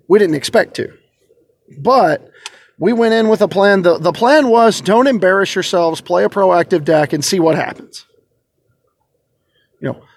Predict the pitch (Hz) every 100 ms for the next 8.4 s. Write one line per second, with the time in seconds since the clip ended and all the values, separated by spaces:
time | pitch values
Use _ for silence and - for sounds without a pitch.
0 | _ - 240 - 226 226 - 202 202 -
1 | 196 196 196 - _ _ _ _ _ _
2 | _ _ _ _ _ _ _ _ _ _
3 | _ _ _ _ - 180 170 180 175 196
4 | 190 175 175 185 196 180 180 214 220 185
5 | 202 185 175 - 180 175 170 160 - 165
6 | 151 147 147 135 139 131 - - _ -
7 | _ - 190 190 180 147 175 170 175 165
8 | 160 151 147 -